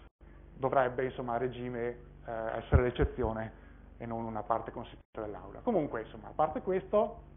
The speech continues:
eh, il programmi-, il programma però del corso sarà sostanzialmente simile a quello degli anni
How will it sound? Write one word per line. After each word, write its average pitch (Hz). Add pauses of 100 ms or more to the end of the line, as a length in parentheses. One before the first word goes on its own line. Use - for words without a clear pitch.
(580)
eh, 139
il 135
programmi-, 185
il 151
programma 180
però 160
del 156
corso 165
sarà 147
sostanzialmente 143
simile 139 (380)
a 135
quello 147
degli 131
anni 127